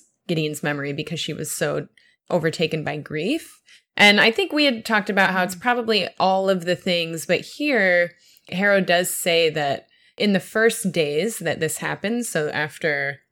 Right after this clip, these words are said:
Speaker 1: the murder, she knew that Gideon's soul would be absorbed, and
Speaker 2: Mm-hmm.
Speaker 1: she had time to actually remove her ability to incorporate her.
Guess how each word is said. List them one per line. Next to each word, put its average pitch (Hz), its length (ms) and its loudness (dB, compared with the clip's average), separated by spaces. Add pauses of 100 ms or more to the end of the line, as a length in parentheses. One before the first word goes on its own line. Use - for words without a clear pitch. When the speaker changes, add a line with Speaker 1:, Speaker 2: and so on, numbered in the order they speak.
(140)
Speaker 1:
the 170 140 -2
murder, 151 520 -4 (400)
she - 240 0
knew 190 960 0
that 165 480 0 (380)
Gideon's 170 420 0
soul 151 320 2
would 156 180 -2
be 151 160 -4
absorbed, 151 800 -4 (340)
and 170 600 0 (520)
Speaker 2:
Mm-hmm. 214 100 -2
Speaker 1:
she 190 800 -2 (320)
had 190 320 2
time 202 760 0 (680)
to - 180 0
actually 160 960 -2
remove 170 460 -4
her 165 120 0
ability 139 540 0
to - 160 -8
incorporate - 720 -8
her. 76 240 -6